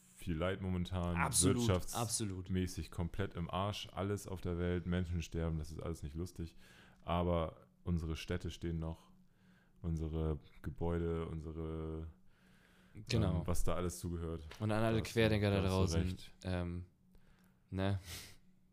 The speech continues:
Speaker 1: Ja, denk mal, denk mal wieder geradeaus.
Speaker 2: <laughs> Geiler Tipp, ey. Naja,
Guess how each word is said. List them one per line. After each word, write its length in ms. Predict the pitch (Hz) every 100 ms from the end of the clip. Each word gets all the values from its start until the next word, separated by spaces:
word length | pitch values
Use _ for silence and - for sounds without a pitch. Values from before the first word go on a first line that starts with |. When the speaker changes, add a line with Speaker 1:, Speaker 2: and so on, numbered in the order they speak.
| - -
Speaker 1:
Ja, 200 | 73 71 - -
denk 180 | 80 78
mal, 320 | 78 76 78 69 -
denk 160 | 82 87
mal 160 | 78
wieder 160 | 76 76
geradeaus. 320 | 73 73 -
Speaker 2:
<laughs> 140 | 156 - - - - - - - - - - - - - - - 127 - - - - - - -
Geiler 340 | 117 117 120
Tipp, 220 | - 143 -
ey. 200 | 98 113 117 - - - - -
Naja, 420 | 127 120 107